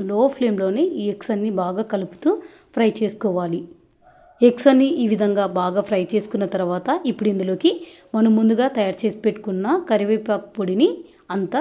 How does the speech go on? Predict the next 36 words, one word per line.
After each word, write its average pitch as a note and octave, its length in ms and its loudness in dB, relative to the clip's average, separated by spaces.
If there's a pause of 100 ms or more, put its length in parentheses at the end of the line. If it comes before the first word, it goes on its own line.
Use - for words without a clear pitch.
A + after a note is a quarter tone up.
కడాయిలోకి F#3 540 -2
వేసుకోవాలి. F3+ 580 -2 (200)
ఇలా A3+ 140 6 (120)
పొడి A3 200 6
అంతా A#3 200 2 (100)
వేసేసుకున్న G#3 600 0
తర్వాత F3+ 380 -2 (280)
మంట G#3 280 2
సిమ్లోనే F#3+ 460 0
పెట్టుకొని F#3+ 420 0 (400)
ఒక - 80 0 (140)
మూడు A3+ 240 2
నాలుగు F#3+ 240 0
నిమిషాలు F#3 480 -2 (220)
ఇలా G3+ 120 -2 (100)
కలుపుతూనే G3+ 460 -2 (100)
ఫ్రై F#3+ 220 0
చేసుకోవాలి. G3 680 -2
ఇలా G#3+ 120 4 (140)
పొడి A3 240 2
వేసుకొని F#3+ 480 2 (220)
ఒక - 80 -4 (100)
మూడు G#3 240 2
నాలుగు G3 200 0
నిమిషాలు F#3+ 460 -2 (220)
ఇలా G3 200 -2
కలుపుతూ F#3 300 -4 (100)
ఫ్రై F#3+ 220 -2
చేసుకున్నారంటే F#3 720 -2 (180)
ఈ - 20 -4 (120)
పొడి G#3+ 220 0
అంతా F#3 240 -2 (200)
ఆ G3 40 0 (120)
ఎగ్గుకు G#3 320 -4
అంతా F#3 260 -2
బాగా F#3 220 -4